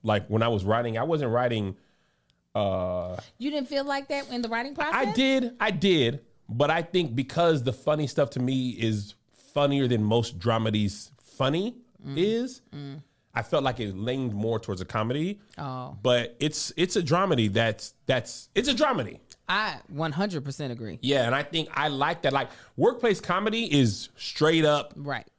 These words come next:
Speaker 2: Comedy.
Speaker 1: comedy.
Speaker 2: Yeah.
Speaker 1: Ain't gonna be no Dark Night of the Soul,
Speaker 2: Mm-hmm.
Speaker 1: Angel's husband had cancer. It ain't gonna be that.
Speaker 2: Yeah.
Speaker 1: It's gonna be straight up. I mean, like The Office. They don't, they had a couple moments in, you know, was it nine seasons?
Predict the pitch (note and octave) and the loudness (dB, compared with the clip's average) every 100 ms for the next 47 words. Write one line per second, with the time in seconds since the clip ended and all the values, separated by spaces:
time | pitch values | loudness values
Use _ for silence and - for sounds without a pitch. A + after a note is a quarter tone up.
0 | - F3 C3 A#2 - - - - F3+ D#3 | -4 -2 0 -4 -14 -18 -16 -4 0 2
1 | A2 E2+ - - D3 G3 G3 D#3 D#3+ D#3 | 2 -2 -10 -4 0 2 2 4 4 6
2 | D3 C#3 B2+ A#2+ A#2 - _ _ _ _ | 6 6 6 4 2 -8 _ _ _ _
3 | - - - - - D3+ C#3+ A2+ C3+ C3 | -20 -20 -20 -20 0 4 4 4 2 4
4 | A2+ G2+ - - C#3+ C3+ B2+ B2 A#2+ A#2+ | 4 4 4 6 6 6 6 6 6 6
5 | B2 D#3+ D3+ C3 C#3 A2+ D3 A#2+ B2 B2 | 4 2 2 2 0 0 2 2 2 2
6 | A#2 C3+ A#2+ - D3 B2+ - C3 F3+ A3+ | 4 2 2 4 4 4 2 2 4 4
7 | F#3+ C3 D3 A#2 G#2 D#2+ - D3+ D3 D#3+ | 4 2 2 0 -2 -4 -8 -6 -2 -2
8 | D#3+ D#3 D3 A2+ B2+ B2 A2+ - _ _ | 0 0 2 2 4 6 4 -2 _ _
9 | _ _ _ - - - D3+ C#3 B2+ - | _ _ _ -14 -12 0 4 6 4 2
10 | F#3+ G#3 G3 A3 A#3 - G#2+ - F#3+ G3 | 0 2 2 0 0 0 -4 -2 2 2
11 | A#2+ E3 G3 G3+ E3 A2+ - F#3 F#3 A3 | 2 0 0 2 0 -2 0 0 2 4
12 | A3+ G#3+ A3 A3+ A3+ A3+ - - B2+ A2+ | 4 4 4 4 2 0 -6 -2 0 2
13 | A#2 - A#2 G2+ F#2 C3+ B2 C3+ D#3+ F#3 | 0 -2 0 0 -2 -6 -4 -4 -6 -6
14 | F#3 | -8